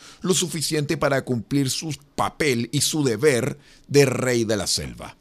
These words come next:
Este gesto simboliza justamente quizás la demanda más acuciante que aqueja a los chilenos, la necesidad que ruja un león, o sea, la necesidad de que el gobierno gobierne,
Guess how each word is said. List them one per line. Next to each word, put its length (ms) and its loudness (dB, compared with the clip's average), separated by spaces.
Este 260 4
gesto 380 2
simboliza 600 0
justamente 680 -4
quizás 460 -2
la 160 0
demanda 480 0
más 240 0
acuciante 720 -4
que 120 -6
aqueja 680 -2
a 80 -2
los 180 -4
chilenos, 600 -8
la 160 2
necesidad 760 4
que 180 6
ruja 640 2
un 340 8
león, 640 4
o 140 2
sea, 580 0
la 180 4
necesidad 600 0
de 120 0
que 100 0
el 40 2
gobierno 520 2
gobierne, 600 2